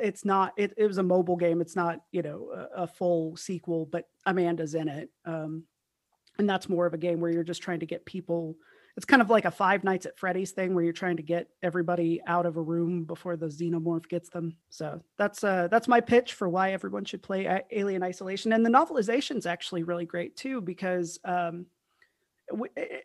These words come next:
which interestingly didn't come out until twenty nineteen, a full five years after the,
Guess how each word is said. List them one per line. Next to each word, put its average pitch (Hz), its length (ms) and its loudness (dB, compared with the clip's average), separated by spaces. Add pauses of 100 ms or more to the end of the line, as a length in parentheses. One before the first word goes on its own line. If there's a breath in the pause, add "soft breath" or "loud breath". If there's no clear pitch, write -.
(180)
which 277 280 -2
interestingly 294 560 6
didn't 262 180 2
come 247 180 -2
out 254 160 0
until 196 480 -4 (720)
twenty 240 260 0
nineteen, 208 500 0
a 165 60 -2
full 196 220 -4
five 190 280 0
years 190 340 -2
after 165 260 -6
the, 156 200 -8